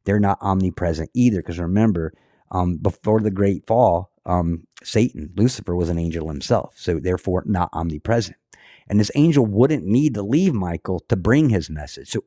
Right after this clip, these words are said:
unlike God, who is omnipresent, angels are finite creatures, limited to one place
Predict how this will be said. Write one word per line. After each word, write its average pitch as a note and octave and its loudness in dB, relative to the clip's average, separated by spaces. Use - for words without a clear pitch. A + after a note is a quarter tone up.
unlike D#3+ 0
God, F#2+ 0
who G2+ 0
is F2+ -2
omnipresent, E2+ -4
angels A#2+ 4
are - -4
finite A2 0
creatures, - -6
limited G#2+ 2
to G2 -2
one G2 2
place - -4